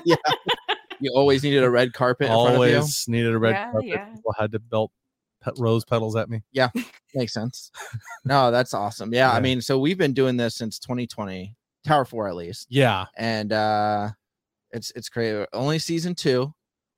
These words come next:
Speaker 1: but we release monthly, which is something people love
Speaker 2: Yep.
Speaker 1: to
Speaker 2: They,
Speaker 1: complain about.
Speaker 2: they,
Speaker 3: <laughs>
Speaker 2: uh, yeah, that's the funny thing about Tower four. It's either one star or five stars.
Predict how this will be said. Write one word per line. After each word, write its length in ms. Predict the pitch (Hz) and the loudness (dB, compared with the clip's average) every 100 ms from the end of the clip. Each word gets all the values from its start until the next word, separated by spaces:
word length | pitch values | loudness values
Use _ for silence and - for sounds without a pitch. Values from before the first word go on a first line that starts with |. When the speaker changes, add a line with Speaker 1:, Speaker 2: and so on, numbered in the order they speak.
| _ | _
Speaker 1:
but 460 | - 113 113 113 - | -2 0 0 -2 -4
we 140 | 127 123 | -4 0
release 420 | 123 127 135 - | 0 0 -2 -2
monthly, 540 | 131 117 - 123 160 | 0 0 0 -2 -2
which 180 | 139 131 | -4 -6
is 80 | 120 | -6
something 360 | - 117 131 120 | -4 -4 -4 -6
people 500 | - 120 120 113 107 | -6 -6 -4 -4 -2
love 640 | 101 104 110 123 - - _ _ _ - | 0 0 0 -4 -10 -20 _ _ _ -10
Speaker 2:
Yep. 320 | 113 123 147 _ - | 0 2 2 _ -8
Speaker 1:
to 80 | - | 0
Speaker 2:
They, 80 | 127 | 2
Speaker 1:
complain 220 | 127 160 | 4 2
about. 300 | 117 110 - | 2 2 2
Speaker 2:
they, 320 | - - - 554 | 4 6 6 4
Speaker 3:
<laughs> 80 | - | 4
Speaker 2:
uh, 220 | - - 381 - - - 403 - - 339 - 320 - 226 - - - | 4 4 2 2 0 0 -4 -4 -6 -8 -8 -12 -8 -10 -8 -10 0
yeah, 260 | 131 127 117 | 2 4 2
that's 280 | 147 190 | 2 2
the 140 | - 151 | 2 2
funny 260 | 139 127 | 4 2
thing 240 | 117 120 113 | 4 2 2
about 300 | 110 110 113 | 2 0 0
Tower 280 | 113 110 104 | 0 2 0
four. 300 | - 107 107 | 0 0 0
It's 160 | 95 | -2
either 160 | 110 110 | -2 -2
one 300 | 101 110 113 | -2 -2 -2
star 340 | - 113 107 | 0 2 2
or 40 | 104 | 0
five 280 | - 104 98 | -4 -6 -6
stars. 320 | - 104 | -6 -6